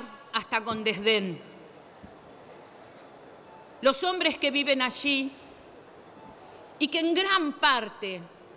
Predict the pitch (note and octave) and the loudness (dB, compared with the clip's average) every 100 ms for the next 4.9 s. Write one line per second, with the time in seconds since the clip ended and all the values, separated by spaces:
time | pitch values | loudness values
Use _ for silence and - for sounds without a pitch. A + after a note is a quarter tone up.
0 | - - - - - - - C4+ C#4 C#4 | -20 -20 -20 -20 -20 -14 -2 0 2 0
1 | - B3+ D4+ D4+ D#4+ D#4+ C#4+ C4 B3+ A3 | 0 2 2 0 0 2 0 0 0 -2
2 | B3+ A#3+ A#3+ C#4 C#4 A3+ A#3+ A3+ B3+ C#4+ | -4 -2 2 2 2 -2 -4 -4 -2 -2
3 | A3+ A#3+ B3 D4+ E4+ C4 G3+ - G#3 A3+ | -4 -4 0 2 4 4 0 0 -4 -4
4 | G#3+ A3+ G#3 G#3 A3+ A#3 A3+ - | -2 -2 0 0 0 -2 -4 -6